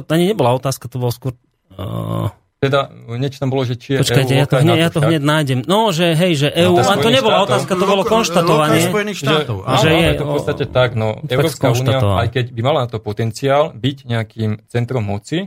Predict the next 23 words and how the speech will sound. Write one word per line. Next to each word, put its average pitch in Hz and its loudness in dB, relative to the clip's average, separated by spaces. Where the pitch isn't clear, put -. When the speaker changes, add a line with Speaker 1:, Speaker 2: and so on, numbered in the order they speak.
Speaker 2:
popri 107 -8
Rusku, 127 -6
Spojených 117 -4
štátoch, 110 -6
Číne, 131 -4
tento 147 -6
potenciál 160 -4
má 127 0
jednoznačne. 107 -6
Ale 120 -2
nejakých 143 -6
neznámych 131 -4
príčin 131 -6
ho 113 -2
nevyužíva 135 -2
a 110 -2
riadi 127 -2
sa 120 -8
tým, 131 -4
čo 131 -14
príde 123 -4
z 113 -4
Washingtonu. 110 -8